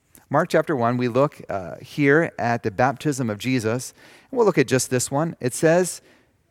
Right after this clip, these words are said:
in Mark chapter one, verse nine, "And it came to pass in those days that Jesus came from Nazareth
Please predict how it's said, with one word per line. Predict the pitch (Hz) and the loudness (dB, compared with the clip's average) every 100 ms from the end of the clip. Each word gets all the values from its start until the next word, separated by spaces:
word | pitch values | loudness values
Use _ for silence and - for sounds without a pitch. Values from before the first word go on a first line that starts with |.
| - | -6
in | 139 | 0
Mark | 139 170 | 2 2
chapter | - 151 151 | 2 0 2
one, | 139 135 | 0 4
verse | 143 - | 2 2
nine, | 127 113 92 110 175 170 _ _ - - | 0 2 2 0 -4 -6 _ _ -20 -2
"And | 143 | -2
it | |
came | - 208 | 2 2
to | 208 | 2
pass | 196 185 190 175 | 4 4 4 2
in | |
those | 170 175 - | 4 2 4
days | 127 117 147 | 2 4 2
that | 135 123 | 2 0
Jesus | 113 175 190 180 160 | 0 -2 0 0 -2
came | - 175 185 190 | -2 -2 -2 -6
from | 165 170 147 | -2 0 2
Nazareth | 139 131 127 113 117 131 | 4 4 2 0 0 -2